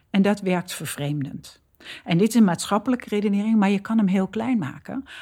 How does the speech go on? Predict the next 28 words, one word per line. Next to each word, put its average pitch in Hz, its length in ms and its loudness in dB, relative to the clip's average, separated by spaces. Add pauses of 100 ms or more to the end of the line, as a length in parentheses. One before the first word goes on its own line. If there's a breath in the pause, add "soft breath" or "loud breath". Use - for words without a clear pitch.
(120 loud breath)
Op 220 180 0
het 202 120 -2
moment 226 380 6
dat 185 160 -6
wij, 170 380 0 (220 soft breath)
dat 196 260 -4
je, 196 180 -4 (180)
dat, 196 360 -2 (500)
dat 196 360 -2
overheidsorganisaties 180 1700 -2 (400 soft breath)
burgers 190 760 4
gaan 180 280 2
zien 190 400 6
als 185 240 -4
Excel-sheets - 1040 -6 (360 soft breath)
of 190 360 0 (100)
als 175 480 -2 (100)
dingen 190 380 4
die 170 420 0
wel 185 240 2
precies 190 460 -2
in 185 140 2
de 170 80 2
maat 175 340 0
moeten 170 280 -4
lopen 156 380 -4
als, 202 420 -6
hè, 220 120 -10